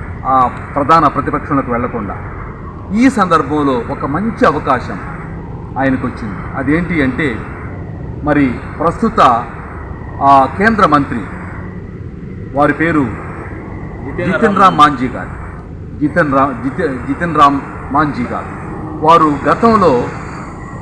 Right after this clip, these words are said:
Speaker 1: బీహార్ ముఖ్యమంత్రిగా పనిచేశారు. ప్రస్తుతం, ఆ, Minister of Micro, ఆ, Industrial, ఆ,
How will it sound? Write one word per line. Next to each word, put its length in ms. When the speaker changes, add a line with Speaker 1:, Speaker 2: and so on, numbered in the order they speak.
Speaker 1:
బీహార్ 340
ముఖ్యమంత్రిగా 520
పనిచేశారు. 640
ప్రస్తుతం, 600
ఆ, 60
Minister 320
of 220
Micro, 440
ఆ, 420
Industrial, 560
ఆ, 280